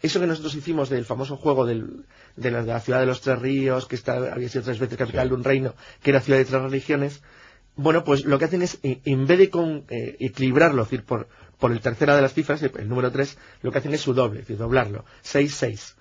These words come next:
Speaker 1: Seis seis seis, si le quitas, claro, el milenario, te da el número de la bestia. Bueno, un poco, un poco pintoresco, pero es lo que está haciendo que haya tantísima cantidad de escritos sobre posibles comienzos del fin de los tiempos a partir de junio del año que viene. Bueno,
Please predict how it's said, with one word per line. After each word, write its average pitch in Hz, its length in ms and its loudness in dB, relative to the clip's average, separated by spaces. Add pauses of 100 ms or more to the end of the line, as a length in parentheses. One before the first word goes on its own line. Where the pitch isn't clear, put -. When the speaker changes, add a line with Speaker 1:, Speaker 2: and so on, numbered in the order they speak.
(140)
Speaker 1:
Seis 139 240 0
seis 156 160 0
seis, 190 200 0
si - 80 -8
le 117 80 -4
quitas, 127 200 -2
claro, 139 160 4
el 131 60 -2
milenario, 156 420 2 (220)
te - 80 -2
da 123 80 2
el 123 100 2
número 113 220 -2
de 95 80 -6
la 90 80 -10
bestia. - 320 -18
Bueno, - 200 -10 (420)
un 127 80 -14
poco, 139 360 4
un 139 140 -4
poco 143 400 2
pintoresco, 156 580 0
pero 175 300 4 (320)
es 156 140 0
lo 160 100 2
que 135 80 0
está 143 160 2
haciendo 160 340 2
que 139 120 4
haya 143 200 6
tantísima 139 720 -2
cantidad 131 360 -2
de 131 60 -2
escritos 139 340 -6
sobre 117 280 -6 (300)
posibles 156 440 4
comienzos 139 640 0 (300)
del 127 640 0
fin 143 180 -2
de 143 80 4
los 135 160 0
tiempos 143 420 -2
a 131 140 4
partir 147 400 2 (300)
de 127 120 0
junio 147 380 0
del 117 140 0
año 117 160 -2
que 110 100 -4
viene. 95 240 -10 (380)
Bueno, 156 280 4